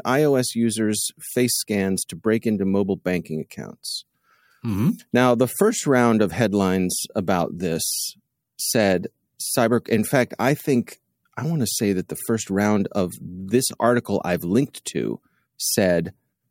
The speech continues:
Speaker 1: cyber criminals are stealing I O S users' Face I D scans to break into mobile banking accounts.
Speaker 2: Right.
Speaker 1: I
Speaker 2: They
Speaker 1: think
Speaker 2: were
Speaker 1: they've
Speaker 2: specific.
Speaker 1: updated. I think they've updated this
Speaker 2: They're
Speaker 1: because
Speaker 2: scaling
Speaker 1: they've
Speaker 2: it back as we go along.
Speaker 1: Exactly.
Speaker 2: Mm-hmm.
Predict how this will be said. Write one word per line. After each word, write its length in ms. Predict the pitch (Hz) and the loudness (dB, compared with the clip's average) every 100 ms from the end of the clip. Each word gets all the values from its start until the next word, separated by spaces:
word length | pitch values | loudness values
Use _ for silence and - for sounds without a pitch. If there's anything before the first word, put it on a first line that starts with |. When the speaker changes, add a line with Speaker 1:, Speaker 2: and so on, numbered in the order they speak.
| - | -8
Speaker 1:
cyber 400 | - 113 104 98 | 0 2 2 2
criminals 460 | - 107 98 87 | 2 2 2 0
are 60 | 87 | -2
stealing 420 | - - 98 98 - | -4 0 2 2 2
I 180 | 107 101 | 2 4
O 120 | 95 | 2
S 200 | 92 - | 0 -2
users' 360 | 90 85 87 - - | -2 -2 -2 -4 -2
Face 260 | 120 117 - | 0 0 0
I 180 | 90 80 | 0 0
D 420 | 76 98 107 92 - | 0 2 2 0 -4
scans 580 | - - 76 57 - - | -8 -4 -4 -4 -6 -8
to 100 | - | -8
break 320 | - 90 82 | -2 -2 0
into 260 | 82 80 80 | -2 0 -2
mobile 300 | 80 76 80 | -2 -2 -4
banking 360 | 80 - - 52 | -4 -4 -6 -10
accounts. 500 | - 52 - - - - | -10 -12 -10 -12 -14 -6
Speaker 2:
Right. 320 | 98 78 - _ _ | -4 -4 -6 _ _
Speaker 1:
I 60 | - | -6
Speaker 2:
They 40 | |
Speaker 1:
think 100 | 165 | -2
Speaker 2:
were 60 | 131 90 | -2 0
Speaker 1:
they've 100 | 78 | -2
Speaker 2:
specific. 360 | - 180 180 - | 2 0 0 -4
Speaker 1:
updated. 280 | 73 - - _ _ _ | -6 -8 -14 _ _ _
I 140 | 131 196 | 0 2
think 260 | - 247 | 2 0
they've 180 | 147 127 - | 0 0 0
updated 540 | 110 - 78 78 - | -4 -2 -4 -4 -8
this 180 | 71 71 - | -8 -8 -8
Speaker 2:
They're 100 | 85 | -8
Speaker 1:
because 260 | - 85 78 | -6 -6 -2
Speaker 2:
scaling 320 | 127 139 147 | 2 2 2
Speaker 1:
they've 100 | 143 | 0
Speaker 2:
it 60 | 135 | 0
back 260 | 110 - | -4 -4
as 140 | 92 - | -8 -6
we 60 | |
go 220 | 95 98 104 | -4 -2 -2
along. 380 | 107 - 90 - _ _ | -2 -4 -12 -20 _ _
Speaker 1:
Exactly. 1400 | 110 107 107 104 90 85 80 87 90 - 85 58 50 50 | 0 2 4 2 -2 -8 -6 -6 -8 -8 -8 -8 -10 -14
Speaker 2:
Mm-hmm. 80 | 50 | -14